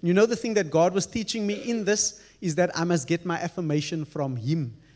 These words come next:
and not from her. And so God showed me that I need to love. You know, often they speak of marriage as being fifty-fifty,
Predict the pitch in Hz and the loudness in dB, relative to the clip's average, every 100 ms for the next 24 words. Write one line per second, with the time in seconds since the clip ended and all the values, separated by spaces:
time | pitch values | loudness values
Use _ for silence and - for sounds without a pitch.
0 | - - 156 143 151 - 175 151 127 135 | -16 -4 -2 0 -2 -4 -2 -2 0 0
1 | 131 120 - - - - - 190 196 - | -2 -4 -12 -20 -20 -20 -4 0 4 6
2 | 208 147 190 254 302 302 - - - - | 4 8 10 12 10 8 -2 -14 -14 -2
3 | - - 339 339 226 202 208 220 - - | 2 8 10 8 8 6 6 2 2 4
4 | 214 208 247 277 285 262 196 196 190 214 | 6 4 4 4 4 4 6 6 2 2
5 | 240 240 214 254 226 214 - 233 220 175 | 4 4 4 2 2 2 2 0 2 4
6 | 175 185 190 196 151 190 196 - 226 - | 4 4 2 2 2 0 0 0 -4 -2
7 | 226 - 226 - 240 | -6 -2 -4 -4 -10